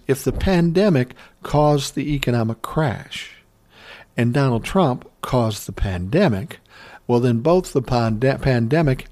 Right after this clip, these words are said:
and the crash are solidly on Donald Trump's shoulders. Don't tell me you get a free pass because the pandemic caused the economy to crash.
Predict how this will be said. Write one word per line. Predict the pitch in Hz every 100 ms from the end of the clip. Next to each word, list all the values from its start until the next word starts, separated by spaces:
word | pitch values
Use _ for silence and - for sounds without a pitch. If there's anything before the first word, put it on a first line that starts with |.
| -
and | 120 110
the |
crash | 107 - 233 127 117 - - -
are | - 143
solidly | - - 240 262 117 110 104 127 147 -
on | 156 165
Donald | 151 117 147
Trump's | 139 120 139
shoulders. | - 214 311 - - - - - _ _ _ _ - - - - 135
Don't | 175 233 240
tell | - 208 202
me | 151
you | 143 147 160
get | 147
a | 131
free | - 160 135
pass | - 165 151 117 -
because | 135 123 123 113
the | 117
pandemic | - 143 127 123 170 135 117 - - -
caused | - 135 131 123 - - _ 123
the | 127
economy | 123 - 190 170 120 98
to | 95
crash. | - 92 - - - -